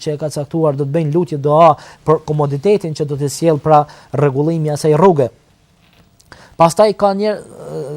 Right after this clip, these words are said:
persona të cilët thot pejgamberi alayhis salam, ai i cili e hap një pus, një pus dhe shërben njerëzit prej tij, ai i cili mbjell, mbjell një pemë dhe çdo kush që han nga ajo pemë, qoftë, ë, njeri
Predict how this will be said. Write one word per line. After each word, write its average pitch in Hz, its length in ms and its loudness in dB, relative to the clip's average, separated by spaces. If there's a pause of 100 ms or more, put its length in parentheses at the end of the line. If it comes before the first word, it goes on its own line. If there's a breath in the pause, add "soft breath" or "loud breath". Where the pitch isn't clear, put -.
(180)
persona 196 400 2
të 175 160 -4
cilët 190 240 0
thot 185 160 -4
pejgamberi 175 480 0
alayhis 170 300 0
salam, 156 260 -4
ai 170 140 0
i - 20 -6
cili 170 240 0
e 165 80 2
hap 165 200 -2
një 165 200 -4
pus, 233 300 0 (840 soft breath)
një 151 240 -2
pus 185 240 2
dhe 156 160 0
shërben 190 400 0
njerëzit 190 320 -2
prej 180 220 -4
tij, 202 160 -2 (260 loud breath)
ai 165 140 0
i - 20 -6
cili 180 240 -2
mbjell, 160 480 -2
mbjell 160 400 0
një 165 160 -4
pemë 170 640 0
dhe 147 120 4 (100)
çdo 165 260 0
kush 226 320 -4 (140)
që 165 160 -2 (380)
han 202 260 4
nga 170 180 2
ajo 165 160 -2
pemë, 175 320 -2 (160)
qoftë, 185 400 -2
ë, - 800 -16
njeri 170 460 0